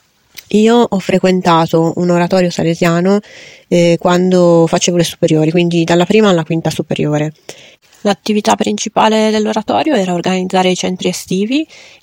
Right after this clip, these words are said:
Io ero aiuto animatore. Noi animatori eravamo volontari, ehm, però spesati, cioè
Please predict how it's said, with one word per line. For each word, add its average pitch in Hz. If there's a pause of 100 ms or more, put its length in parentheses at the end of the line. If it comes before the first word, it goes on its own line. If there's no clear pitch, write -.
Io 285
ero 185
aiuto 180
animatore. 180 (600)
Noi 214
animatori 226
eravamo 190
volontari, 277 (500)
ehm, 180 (100)
però 196
spesati, 165
cioè 165